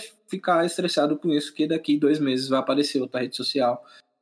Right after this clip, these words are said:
que faz a mesma coisa que todas as outras já fazem, só que de um jeito diferente,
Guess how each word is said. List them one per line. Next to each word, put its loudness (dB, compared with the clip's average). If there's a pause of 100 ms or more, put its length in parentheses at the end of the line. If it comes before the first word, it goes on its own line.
(120)
que 0
faz 4
a 6
mesma 2
coisa 4
que -4
todas 2
as 2
outras 2
já 2
fazem, 2
só -4
que -10
de 0
um -4
jeito -2
diferente, -2